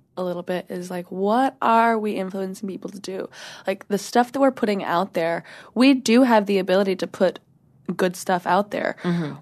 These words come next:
Speaker 1: What are we influencing people to do? Are we influencing, like, there was this, I can't remember his name. Oh, it's, it's Prince I E on Instagram, and he's amazing
Speaker 2: Mm.
Speaker 1: if you guys wanna look into him.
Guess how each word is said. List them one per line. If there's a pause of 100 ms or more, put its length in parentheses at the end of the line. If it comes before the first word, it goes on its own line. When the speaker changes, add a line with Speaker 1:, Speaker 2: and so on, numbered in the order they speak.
(120)
Speaker 1:
What
are
we
influencing
people
to
do?
Are
we
influencing,
like,
there
was
this,
I (120)
can't
remember
his (100)
name.
Oh,
it's, (100)
it's
Prince
I
E
on
Instagram,
and
he's
amazing (160)
Speaker 2:
Mm.
Speaker 1:
if
you
guys
wanna
look
into
him.